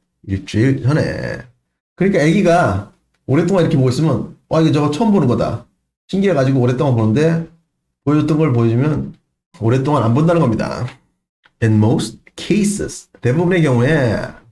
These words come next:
the results reveal that, 실험 결과들이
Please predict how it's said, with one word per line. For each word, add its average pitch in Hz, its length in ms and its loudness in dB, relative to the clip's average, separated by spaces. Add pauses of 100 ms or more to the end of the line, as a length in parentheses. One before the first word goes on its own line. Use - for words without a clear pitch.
(140)
the 123 280 0 (240)
results 101 800 -2 (480)
reveal 110 540 2
that, 78 340 -6 (440)
실험 165 220 0
결과들이 120 880 0